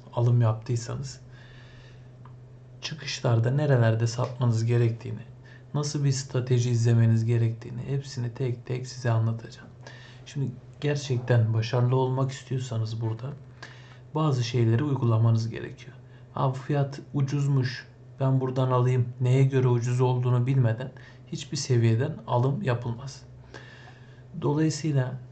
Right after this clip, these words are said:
e, burada biri kazanıyorsa diğeri de kaybediyor. Bunun farkında olarak çok temkinli ve dikkatli yatırım yapmanızı öneriyorum.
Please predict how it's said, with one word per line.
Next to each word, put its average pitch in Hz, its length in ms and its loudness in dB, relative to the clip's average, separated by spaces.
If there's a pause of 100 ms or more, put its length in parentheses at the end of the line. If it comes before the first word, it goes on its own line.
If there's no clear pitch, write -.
(120)
e, 127 340 -2 (200)
burada 175 220 -4 (360)
biri 170 280 -2
kazanıyorsa 139 640 0
diğeri 127 260 2
de 117 120 2
kaybediyor. 120 600 0
Bunun 131 160 0
farkında 123 580 2
olarak 117 540 4 (840)
çok 143 340 -2
temkinli 123 580 2
ve 143 140 2
dikkatli 127 460 -2
yatırım 127 380 4
yapmanızı 117 580 2 (360)
öneriyorum. 117 480 2